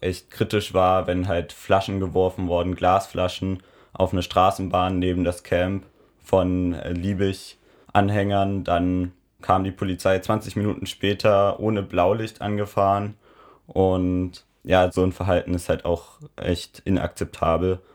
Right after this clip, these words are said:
Vor allem, wenn halt junge Menschen in so einem Camp gefährdet werden durch gewaltbereite Rechte aus dem Liebig-Umfeld. Und Liebig selbst war ja auch einmal im Camp,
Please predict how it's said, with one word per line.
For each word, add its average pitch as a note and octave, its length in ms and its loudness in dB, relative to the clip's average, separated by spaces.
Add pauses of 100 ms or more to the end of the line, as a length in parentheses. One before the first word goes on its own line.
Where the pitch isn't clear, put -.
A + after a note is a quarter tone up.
(300)
Vor - 200 0
allem, F2 260 2
wenn F2+ 220 -2
halt E2+ 300 -2
junge G#2 200 0
Menschen F2 680 -2
in F2 140 -4
so F2 80 0
einem F2 180 2
Camp F2 340 2
gefährdet F2+ 460 -2
werden G2 400 0
durch E2+ 220 -6
gewaltbereite E2+ 720 -2 (340)
Rechte F#2 540 0 (420)
aus F#2 200 -2
dem F2+ 120 0
Liebig-Umfeld. F#2 1040 -2
Und E2+ 500 -2 (360)
Liebig G2 260 -2
selbst - 380 0
war F#2 80 2
ja F2+ 100 4
auch - 160 -4
einmal G#2 400 -2
im G2 380 -4
Camp, G2+ 520 -2